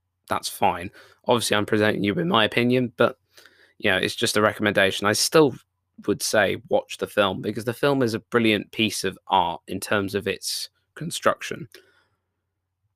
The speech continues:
And interesting just to see how a twenty-first century, you know, no one asked for an adaptation of Rebecca, uh, for the twenty-first century, but they got it.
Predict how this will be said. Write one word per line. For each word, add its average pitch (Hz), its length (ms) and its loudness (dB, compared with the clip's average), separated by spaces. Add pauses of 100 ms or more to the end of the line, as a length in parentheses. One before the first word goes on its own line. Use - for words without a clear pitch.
And 151 180 0
interesting 160 580 0
just 123 220 -4
to 113 60 -6
see 120 260 0
how 113 260 2
a 107 100 2
twenty-first 113 600 0
century, 104 400 -2
you 101 120 0
know, 98 220 -2
no 151 180 4
one 120 160 2
asked 113 320 2
for 95 200 2
an 95 160 -4
adaptation 95 640 -2
of 101 120 -12
Rebecca, 98 460 -6 (920)
uh, - 220 -2 (100)
for 104 100 -2
the 98 100 0
twenty-first 98 480 -2
century, 98 500 -4 (680)
but - 180 -2 (200)
they 123 120 4
got 139 220 4
it. - 160 -6